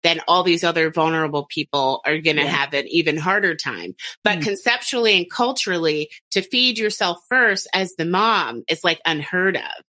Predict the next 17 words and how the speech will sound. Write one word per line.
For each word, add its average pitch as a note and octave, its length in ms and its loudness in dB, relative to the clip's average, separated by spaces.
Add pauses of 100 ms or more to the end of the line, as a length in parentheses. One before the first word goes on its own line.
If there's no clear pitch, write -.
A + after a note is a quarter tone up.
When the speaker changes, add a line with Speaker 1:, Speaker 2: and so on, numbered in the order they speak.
(220)
Speaker 2:
Mm-hmm. F3+ 120 -6
Speaker 1:
I A#3+ 280 2
never C4 280 2
actually A3 360 0
read F#3+ 180 2
the F#3 60 -4
book, F3 320 2
but F3+ 100 2
I F#3+ 140 2
remember F#3+ 360 2
watching F3+ 580 0
Terry F#3 300 2
Hatcher F3 380 -2
talk E3 300 -2
about D#3+ 180 0
her E3 100 -4
book E3 300 -4